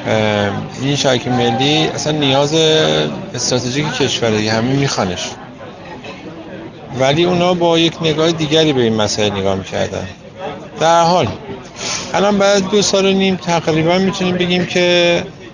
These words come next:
اه، کم کم داریم از زیر آب سرمون میاد بالا، یعنی مثل کوه یخه.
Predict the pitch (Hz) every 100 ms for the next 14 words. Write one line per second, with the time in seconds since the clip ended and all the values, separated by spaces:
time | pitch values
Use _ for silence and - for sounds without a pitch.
0 | 151 170 214 - - 117 120 117 117 147
1 | 143 135 170 165 165 175 143 143 127 127
2 | 127 160 170 175 147 160 - 160 151 151
3 | 147 139 107 101 98 101 123 135 143 156
4 | 131 131 117 117 101 -